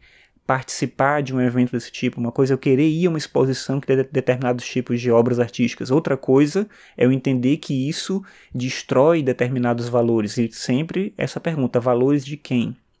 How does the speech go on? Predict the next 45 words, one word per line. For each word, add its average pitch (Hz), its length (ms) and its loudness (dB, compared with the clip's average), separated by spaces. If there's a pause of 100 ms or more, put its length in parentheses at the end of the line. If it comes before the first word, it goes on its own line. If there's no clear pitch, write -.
Se - 140 -8
os 131 120 -2
valores 131 360 6
são 135 160 -2
também 127 260 2
uma 151 160 -2
construção, 135 720 -4 (300)
de 143 140 -4
quem 185 340 0
são 185 160 -4
esses 160 200 -2
valores 135 640 2
e - 80 -6
por 151 200 -4
que 170 120 -6
que 180 80 -8
a 175 40 0
gente 175 140 -6
deveria 147 300 0
proibir 135 560 2 (420)
qualquer 165 340 4
coisa? 113 460 0 (600)
No 196 120 2
final 220 200 2
das 185 160 2
contas, 214 360 0
tudo 180 240 0
isso 185 220 -2
parece 165 420 0
ser 151 460 -2 (280)
uma 151 160 -4
questão 160 300 -4
de 160 100 -2
controle, 151 640 2
controle 143 460 0
do 131 120 2
corpo, 185 540 2
controle 170 560 0
do 170 160 -2
outro. 131 440 2 (220)
É 123 100 -2
o 120 40 2
que - 140 -4
o 135 160 2
Foucault 139 580 0